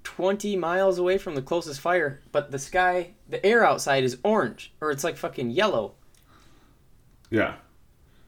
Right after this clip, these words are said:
Speaker 1: There's
Speaker 2: What
Speaker 1: no
Speaker 2: would you do
Speaker 1: clouds
Speaker 2: if
Speaker 1: in the sky, but you also can't see the sky. It's
Speaker 2: Well, she said, "What would I do if, if our wives wanted a gender reveal party?"
Speaker 1: Say no.
Speaker 2: If my, if my future, yeah, we would have a conversation.
Speaker 1: Yeah.
Speaker 2: I think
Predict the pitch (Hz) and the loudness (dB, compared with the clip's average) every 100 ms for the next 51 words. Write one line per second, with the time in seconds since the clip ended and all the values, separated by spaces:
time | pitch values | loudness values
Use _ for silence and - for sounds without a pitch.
0 | _ _ _ - - 147 151 185 110 107 | _ _ _ -20 -6 -4 0 0 2 2
1 | 147 165 196 151 131 - 120 117 120 127 | 6 8 6 2 -6 -4 -2 -2 -2 -2
2 | 123 135 139 139 135 123 - - 160 117 | 0 0 0 -4 -6 -6 -6 -10 -8 -8
3 | - 160 135 - - _ _ 107 - - | -4 -4 -4 -6 -16 _ _ -16 -16 -20
4 | _ _ - - 131 123 - - - 160 | _ _ -12 -2 0 -2 -10 -14 2 4
5 | 156 151 131 131 131 123 120 117 113 - | 6 6 6 4 4 4 4 4 2 -2
6 | - - 107 117 107 101 101 101 98 - | -8 -4 0 2 4 6 6 4 2 -6
7 | 98 101 98 92 90 104 95 92 90 87 | -4 -2 0 -2 -4 -4 -2 -2 -2 -4
8 | 90 85 80 - - - - 113 104 107 | -4 -6 -8 -10 -12 -8 -4 -4 -2 -2
9 | 135 - 139 160 - - - - 113 - | -4 0 0 0 -2 -16 -14 -2 -2 0
10 | 135 151 - 131 131 120 107 95 95 120 | 0 0 0 -2 -2 -2 -2 0 2 2
11 | 120 117 101 101 98 73 - - - - | 0 -2 -4 -6 -6 -6 -10 -12 -14 -16
12 | - 120 104 - - _ _ _ _ _ | -10 -6 -6 -8 -18 _ _ _ _ _
13 | _ - - _ - 123 135 143 127 | _ -20 -20 _ 0 2 4 2 0